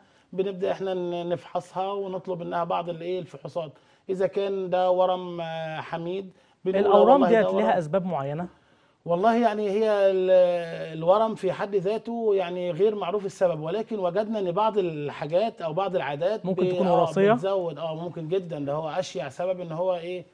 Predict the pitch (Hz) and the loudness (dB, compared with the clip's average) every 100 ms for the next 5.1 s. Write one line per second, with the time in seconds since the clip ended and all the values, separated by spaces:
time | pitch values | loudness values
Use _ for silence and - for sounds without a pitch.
0 | _ _ _ 165 165 160 165 170 190 180 | _ _ _ -12 -10 -8 -8 -4 -2 -2
1 | 180 185 160 147 135 143 143 139 135 135 | 0 0 -2 -6 -6 -6 -6 -8 -10 -8
2 | 147 170 160 - 180 185 196 196 190 180 | -8 -8 -10 -6 -6 -6 -8 -6 -4 -6
3 | 175 170 151 185 175 175 156 143 170 170 | -6 -10 -10 -10 -8 -10 -10 -12 -12 -10
4 | 175 160 170 165 147 135 143 151 170 - | -10 -10 -10 -10 -10 -8 -6 -4 -6 -8
5 | 214 | -16